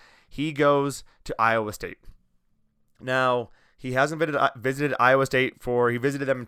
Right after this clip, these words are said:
June eleventh. He's now visited Iowa June twenty-fifth. So clearly Iowa just couldn't sell him on that. And there were some rumors coming out of that, that visit that maybe it w-, didn't go as well as we had expected. I don't know what actually happened there,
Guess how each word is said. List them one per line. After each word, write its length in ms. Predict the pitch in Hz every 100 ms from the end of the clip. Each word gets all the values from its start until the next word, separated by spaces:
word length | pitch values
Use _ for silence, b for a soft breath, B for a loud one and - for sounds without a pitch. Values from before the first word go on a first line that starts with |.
| -
June 200 | 123 139
eleventh. 400 | 135 120 117 117
He's 240 | 120 107
now 180 | 117 120
visited 400 | 110 120 117 117 104
Iowa 340 | 113 117 117
June 180 | 110 110
twenty-fifth. 440 | 120 107 - 104
So 240 | - 107 104 B B
clearly 400 | - 139 139 139
Iowa 380 | 110 123 127 120
just 160 | 104 -
couldn't 240 | 127 123
sell 260 | - 117 113
him 160 | 117
on 160 | 107 107
that. 220 | 113 - B B
And 100 | 135
there 100 | 156
were 140 | 165
some 220 | 185 156 143
rumors 240 | 147 131
coming 260 | - 131 110
out 200 | 123 127
of 100 | 107
that, 340 | 117 117 - b b b -
that 200 | 113 107
visit 280 | 156 143
that 120 | 127 120
maybe 440 | 123 127 127 -
it 60 | 120
w-, 220 | 110 107 117
didn't 320 | 131 135 120
go 220 | 123 127
as 120 | 123 104
well 220 | 120 113
as 100 | 104
we 120 | 120
had 80 | 107
expected. 680 | - - 165 175 131 127 131 b b b 135
I 60 |
don't 140 | 143 143
know 100 | 127
what 140 | 117
actually 400 | 117 113 - 107
happened 540 | - 135 - 135 117
there, 300 | 107 113 135